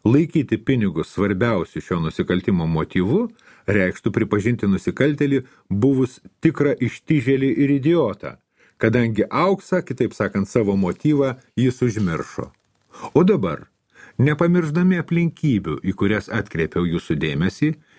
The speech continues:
ypatingą balsą, nepaprastą vikrumą ir stebinantį tokios neregėtai žiaurios žmogžudystės betikslingumą, pažiūrėkime į pačias žudynes.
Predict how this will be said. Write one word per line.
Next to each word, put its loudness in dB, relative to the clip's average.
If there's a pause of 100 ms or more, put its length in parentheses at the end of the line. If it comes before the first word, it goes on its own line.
ypatingą 0
balsą, -2
nepaprastą 0
vikrumą 0 (300)
ir -2
stebinantį -2
tokios -4
neregėtai 0
žiaurios -2
žmogžudystės -2
betikslingumą, -2 (520)
pažiūrėkime 0
į -2
pačias -4
žudynes. -2